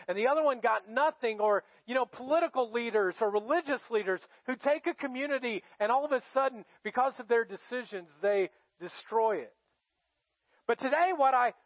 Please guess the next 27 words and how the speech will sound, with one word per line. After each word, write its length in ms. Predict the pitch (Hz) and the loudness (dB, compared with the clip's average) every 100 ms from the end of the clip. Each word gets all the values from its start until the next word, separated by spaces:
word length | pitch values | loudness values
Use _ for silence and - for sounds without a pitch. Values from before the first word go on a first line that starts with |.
| _ | _
want 200 | 247 277 | -2 0
to 80 | 233 | 0
talk 240 | 233 320 320 | 2 2 2
about 240 | 247 233 | 0 0
is 80 | 226 | 0
not 220 | 277 320 320 | 0 0 -2
the 180 | 240 - | -8 -10
end 220 | 226 320 349 | -6 -6 -2
result 540 | 302 226 269 294 277 - | -4 0 2 4 4 0
of 80 | 180 | 0
what 180 | 233 214 | 0 2
happens 440 | 226 285 - 214 - | 0 0 -2 -8 -6
with 200 | 226 - | -6 -4
betrayal, 540 | 196 - 269 302 202 - - - | -10 -2 0 2 2 -2 -6 0
but 100 | 240 | 2
what 140 | 294 | 4
I 80 | 269 | 2
want 200 | 269 302 | 2 0
to 140 | 262 | 0
talk 260 | 233 294 311 | 0 2 2
about 260 | 285 233 233 | 2 2 2
is 80 | 202 - _ | -2 -8 _
how 260 | - 254 | 0 4
does 160 | 320 359 - | 4 2 -2
betrayal 580 | 330 - 226 240 247 233 - - | -6 -2 0 4 4 2 -4 -4
actually 640 | 202 220 - 233 233 220 - _ _ | -2 -2 -6 -6 -4 -4 -8 _ _
begin? 460 | 190 190 208 202 | -10 -2 -2 -2